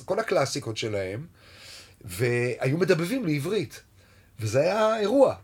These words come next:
היו, ה-, השנה מדבבים את שלגיה ואת דמבו. אה,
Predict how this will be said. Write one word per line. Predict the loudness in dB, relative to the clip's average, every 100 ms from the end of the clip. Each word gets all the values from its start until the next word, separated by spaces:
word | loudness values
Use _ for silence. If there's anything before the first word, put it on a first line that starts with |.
| -10
היו, | -6 -4 -2
ה-, | -2 -2 -4
השנה | -2 0 2
מדבבים | 2 0 0 -2 -2
את | -4
שלגיה | -6 -6 -4 2 4 4 2 0
ואת | -2
דמבו. | 0 0 -2 -10 -14 -20 -20 -20 -18 -18 -4
אה, | 0 2 2